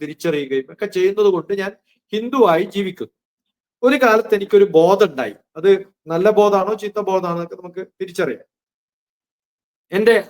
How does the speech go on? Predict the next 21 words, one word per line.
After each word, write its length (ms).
അച്ഛനും 360
അമ്മയൊക്കെ 400
മണ്ടന്മാരാണ്, 680
ഇവര് 220
ചെയ്തതൊന്നും 440
അല്ല 140
ശരി, 180
വേറെ 240
ആരോ 160
പറയുന്നതാണ് 580
ശരി 220
എന്ന് 160
പറഞ്ഞ് 200
അങ്ങോട്ട് 300
മാറുന്നുണ്ടെങ്കിൽ 580
അത് 120
അവരുടെ 280
മതമാണ്, 400
അവരുടെ 300
ഇഷ്ടമാണ്, 500
അവരുടെ 220